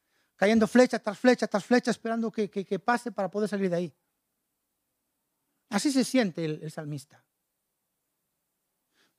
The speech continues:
Me siguen cayendo flechas, me siguen cayendo saetas, me siguen cayendo castigos,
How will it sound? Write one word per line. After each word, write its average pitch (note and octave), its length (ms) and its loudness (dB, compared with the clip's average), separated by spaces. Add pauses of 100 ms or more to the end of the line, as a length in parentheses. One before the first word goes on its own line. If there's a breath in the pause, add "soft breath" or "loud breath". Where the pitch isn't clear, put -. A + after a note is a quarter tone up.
(460)
Me G#3 100 4
siguen D#4+ 320 6
cayendo B3+ 400 4
flechas, C4 420 -4
me A#3+ 160 2
siguen E4 320 2
cayendo C#4+ 440 4
saetas, A#3+ 440 0
me A#3 140 -4
siguen E4 240 0
cayendo D4+ 340 6
castigos, C4+ 600 2